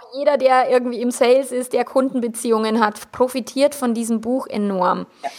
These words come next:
Speaker 1: Ich find's relativ schwer zu lesen, also ich nicht, <laughs> aber mir melden Menschen rück, dass es für sie schwer war, also auch wenn ich's Kunden empfehle,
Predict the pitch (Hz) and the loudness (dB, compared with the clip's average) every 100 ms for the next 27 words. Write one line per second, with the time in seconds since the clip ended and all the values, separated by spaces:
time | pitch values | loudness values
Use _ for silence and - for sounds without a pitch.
0 | - - - - 285 320 349 302 262 277 | -10 -10 -10 -2 2 2 0 0 2 2
1 | 339 330 302 - 240 247 247 247 226 202 | 2 0 -6 -6 -2 0 0 -2 -6 -4
2 | 220 294 359 220 202 240 226 240 370 - | -2 -2 -2 -2 -2 -4 2 2 2 -4
3 | 349 302 269 - 190 196 - - - 220 | 0 2 2 0 -2 -2 -4 -10 -6 -2
4 | 220 240 214 233 240 294 269 226 311 - | 2 2 2 4 4 4 2 2 2 0
5 | 254 233 302 - - 233 220 - - - | 2 4 2 2 -2 -2 -6 -12 -14 -14
6 | - - 226 226 247 - 196 254 311 311 | -10 -6 -4 -2 -4 -2 0 2 4 4
7 | 294 220 208 - - 214 220 - - 277 | 4 0 -2 -2 -2 -4 -4 -8 -2 0
8 | 285 277 254 208 196 - 220 269 - | 0 -2 -6 -4 -6 -6 -4 0 0